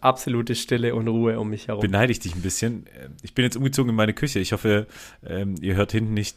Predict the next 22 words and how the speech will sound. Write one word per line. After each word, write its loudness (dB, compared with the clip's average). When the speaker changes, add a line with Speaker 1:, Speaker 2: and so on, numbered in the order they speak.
Speaker 2:
den, -6
den -2
Reis 4
kochen. -4
Nein, 6
ich -12
bin -4
schon 2
fertig 6
mit -6
Kochen. 4
Speaker 1:
<laughs> 2
Das 0
Hähnchen 6
brutzeln. 6
Speaker 2:
Ja, 6
genau, 6
Speaker 1:
Komm. 4
Speaker 2:
genau. 6
Und -2
die, 4
die, 4